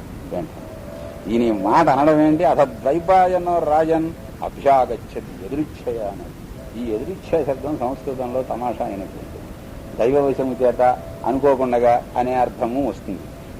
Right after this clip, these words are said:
స్వేచ్ఛయ అనే అర్థం కూడా వస్తుంది. ఒకరు రమ్మంటే వచ్చేవాడు కాదు వే-, వేదవ్యాసుడు, ఆయనకి రావాలనే అనిపించింది, ఇక్కడికి మనం వెళ్ళాలని వచ్చాడు.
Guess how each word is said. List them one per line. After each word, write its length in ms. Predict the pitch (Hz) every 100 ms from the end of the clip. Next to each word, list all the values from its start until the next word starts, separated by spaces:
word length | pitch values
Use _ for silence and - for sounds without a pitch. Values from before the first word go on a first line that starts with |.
| -
స్వేచ్ఛయ 880 | 117 139 165 - 151 143 139 139 110 - - 120
అనే 160 | 123
అర్థం 420 | 117 110 104 107
కూడా 240 | 98 98 101
వస్తుంది. 420 | 90 - - - - - - - -
ఒకరు 320 | 120 113 95
రమ్మంటే 360 | 117 131 131
వచ్చేవాడు 500 | 131 123 - 123 117
కాదు 320 | 107 113 95 78 - - - 98
వే-, 120 | 104
వేదవ్యాసుడు, 960 | 104 117 113 107 98 - - - - - - -
ఆయనకి 420 | 123 143 156 139
రావాలనే 640 | 110 107 143 160 151 143 147
అనిపించింది, 800 | 127 123 123 107 110 98 120 156 -
ఇక్కడికి 260 | 101 120 110
మనం 340 | 107 107 95
వెళ్ళాలని 480 | 90 98 95 92 101 139 - - 90
వచ్చాడు. 580 | 82 - 71 - -